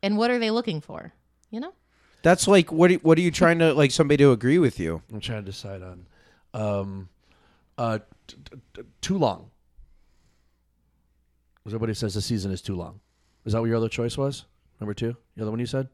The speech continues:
Speaker 3: Justin?
Speaker 2: I, no,
Speaker 3: Or don't
Speaker 2: I, I had another.
Speaker 3: Mm.
Speaker 1: I'm sorry, that's not there. But that probably goes under the umbrella as so boring.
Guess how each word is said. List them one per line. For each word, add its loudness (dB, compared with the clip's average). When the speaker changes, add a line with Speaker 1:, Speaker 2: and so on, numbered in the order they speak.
Speaker 3:
Justin? -10
Speaker 2:
I, -4
no, -6
Speaker 3:
Or 2
don't 0
Speaker 2:
I, -4
I -4
had -4
another. -8
Speaker 3:
Mm. -14
Speaker 1:
I'm -2
sorry, 0
that's -4
not -4
there. -6
But -6
that -2
probably -4
goes -6
under -4
the -6
umbrella -6
as -10
so -10
boring. -14